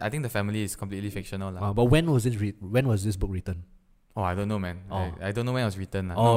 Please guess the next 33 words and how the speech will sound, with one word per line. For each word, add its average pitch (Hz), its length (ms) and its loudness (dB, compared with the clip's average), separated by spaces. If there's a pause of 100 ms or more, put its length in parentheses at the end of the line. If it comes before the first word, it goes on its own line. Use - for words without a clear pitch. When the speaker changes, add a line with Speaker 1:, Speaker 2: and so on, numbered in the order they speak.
Speaker 2:
okay, 117 60 -2
Speaker 1:
but 135 100 8
no, 147 60 4
Speaker 2:
okay. 131 80 4
Speaker 1:
it's, 107 100 4
it's 165 160 4
actually, 202 240 0
I 139 80 4
think 208 160 2
it's 156 120 0
quite, 139 200 0 (160)
it's - 140 -10
quite 175 200 -4
a 95 320 -2
contemporary 104 500 -2
book. - 160 -6 (300)
Speaker 2:
Oh, 165 300 8
okay. 135 160 0
Speaker 1:
Yeah, 101 240 4
so 147 160 2
it's 117 160 2
just 151 180 2
a, 95 460 2
it's 120 80 -4
just 170 140 0
an, 120 100 -2
it's - 80 2
just - 40 0 (200)
Speaker 2:
Depiction 143 120 6
Speaker 1:
a 123 40 4
Speaker 2:
of 110 60 4
the 117 100 4
Speaker 1:
story. 104 400 2